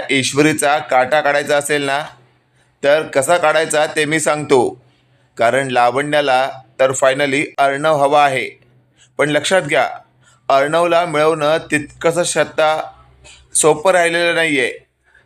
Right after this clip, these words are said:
जर त्याला मिळवायचं असेल ना, तर आधी तुम्हाला अर्णवच्या मनातून ईश्वरीची जी काही इमेज आहे ना, ती आधी डिलीट करावी लागणार आहे." त्यावर मात्र लावण्य म्हणत असते, "ते कसं करायचं?"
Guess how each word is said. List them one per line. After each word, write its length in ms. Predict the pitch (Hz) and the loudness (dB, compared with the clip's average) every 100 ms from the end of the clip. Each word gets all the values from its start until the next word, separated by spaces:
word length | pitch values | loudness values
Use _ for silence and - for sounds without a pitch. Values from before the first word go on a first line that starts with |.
| - | -2
जर 220 | 123 156 | 0 2
त्याला 240 | 156 165 | 2 0
मिळवायचं 480 | 160 147 156 160 160 | 2 2 2 2 0
असेल 240 | 160 160 | 0 0
ना, 200 | 160 139 147 | 0 -2 -2
तर 220 | 151 151 | 0 0
आधी 340 | - 127 131 | 0 -2 -2
तुम्हाला 480 | 165 165 156 151 123 - - _ _ _ _ 123 | -2 0 0 0 -2 -4 -16 _ _ _ _ 0
अर्णवच्या 600 | 131 143 160 160 160 165 | 0 2 -2 0 0 0
मनातून 640 | 147 143 156 147 143 143 - | 0 0 0 2 2 2 0
ईश्वरीची 600 | 135 127 147 151 151 160 | 0 0 0 0 0 -2
जी 180 | 147 139 | 0 -2
काही 280 | 147 160 165 | 0 -2 -2
इमेज 340 | 135 139 160 165 | -2 -2 0 0
आहे 160 | 151 | 0
ना, 220 | 151 139 151 - _ _ _ _ _ _ | 0 -2 -4 -10 _ _ _ _ _ _
ती 80 | 165 | 0
आधी 420 | 156 147 165 - - _ _ _ - | 0 2 -2 -4 -12 _ _ _ -6
डिलीट 360 | 131 165 175 | -2 0 -2
करावी 280 | 165 151 143 | 0 2 2
लागणार 280 | 135 123 120 | 2 2 0
आहे." 240 | 110 107 - - - - _ _ _ | -2 -4 -6 -12 -20 -20 _ _ _
त्यावर 240 | 117 120 127 | 0 2 2
मात्र 540 | 131 135 131 110 117 - - | 0 0 2 2 2 -2 -2
लावण्य 400 | 120 123 131 131 | 0 0 0 0
म्हणत 240 | 135 127 | 0 0
असते, 540 | 139 - 110 113 - _ - | -2 0 0 0 -6 _ -2
"ते 140 | 151 | 0
कसं 300 | 156 147 170 | 0 -2 0
करायचं?" 600 | 156 143 135 139 131 135 | 0 0 0 0 0 0